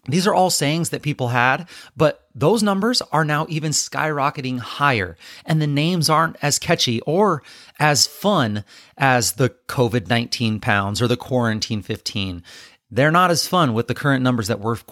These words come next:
that we're seeing with weight gain. So why do we have the other ninety-eight percent? We shouldn't be surprised that only two percent of people take the literal and metaphorical stairs.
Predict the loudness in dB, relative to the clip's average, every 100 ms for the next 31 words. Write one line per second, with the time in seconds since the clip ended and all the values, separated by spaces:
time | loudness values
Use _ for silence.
0 | -20 -20 -14 -4 -2 0 0 0 0 -2
1 | -2 -6 -4 -4 -4 -8 -10 -14 _ _
2 | _ _ _ _ _ _ _ -2 2 4
3 | 4 4 2 2 2 0 0 -4 -14 _
4 | _ _ -4 -4 -2 -2 0 0 -2 -4
5 | -4 -2 -2 -4 -6 -6 -8 -4 -2 -4
6 | -8 _ _ _ _ _ -20 _ _ _
7 | _ _ -2 2 4 4 2 2 0 2
8 | 0 2 -2 -2 -2 0 0 2 0 0
9 | -2 -2 -2 -2 0 0 -2 -4 -4 0
10 | 0 -2 -8 _ _ 0 0 2 2 4
11 | 4 4 0 -4 -2 0 0 0 0 0
12 | 0 0 -4 -4 0 0 -2 -6 -8 -8